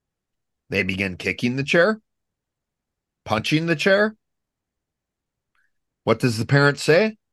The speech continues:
"Stop it. Stop kicking the chair." Notice who's bearing the burden in this exchange.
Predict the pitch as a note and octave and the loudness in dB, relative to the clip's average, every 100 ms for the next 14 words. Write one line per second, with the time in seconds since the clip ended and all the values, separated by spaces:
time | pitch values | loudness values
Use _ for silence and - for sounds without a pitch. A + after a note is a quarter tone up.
0 | _ _ _ _ - - F#3+ F3+ C#3 D#2+ | _ _ _ _ -20 -2 0 2 0 -4
1 | _ _ _ _ - - E3 E3 C#3 A#2+ | _ _ _ _ -4 0 2 2 2 0
2 | F2+ - - - _ _ _ _ _ _ | -4 -8 -12 -20 _ _ _ _ _ _
3 | _ _ _ _ _ _ _ _ _ _ | _ _ _ _ _ _ _ _ _ _
4 | C#3 F#3+ D#3+ C#3+ - G#3+ B3+ E3 G2 G#2 | 2 4 4 2 2 4 4 2 0 2
5 | A#2+ D3 D3 A#2 A2 D#3 B3 A#3 B2+ F2+ | 4 4 2 2 2 4 4 2 0 -4
6 | - - - - E2+ G#1 - - | -10 -12 -10 -10 -10 -14 -18 -18